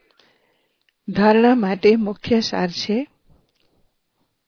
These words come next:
નષ્ટો, પહેલી પોઇન્ટ છે નષ્ટો મોહા બની બાપને યાદ કરવાના છે. કુટુંબ પરિવારમાં રહેતા વિશ્વના માલિક બનવા માટે મહેનત કરવાની છે.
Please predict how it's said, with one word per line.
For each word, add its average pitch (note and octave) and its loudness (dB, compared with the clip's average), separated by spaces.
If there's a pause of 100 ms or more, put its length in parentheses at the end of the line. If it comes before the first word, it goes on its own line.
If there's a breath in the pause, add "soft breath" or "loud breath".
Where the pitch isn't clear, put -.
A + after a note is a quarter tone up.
(1120 soft breath)
નષ્ટો, A#3+ 0 (380)
પહેલી G3 2
પોઇન્ટ F#3 -10
છે - -2
નષ્ટો F#3 -4
મોહા F3+ -8
બની F3+ -4 (640 soft breath)
બાપને G3+ -2
યાદ F3+ -2
કરવાના F#3 -10
છે. F#3+ -12 (280)
કુટુંબ G3 -2
પરિવારમાં F#3 -4
રહેતા F#3+ -4 (640 soft breath)
વિશ્વના G#3+ 0
માલિક F#3+ -4 (100)
બનવા F3+ -4
માટે F3+ -6 (300)
મહેનત F#3 -4
કરવાની F#3 -10
છે. G3 -12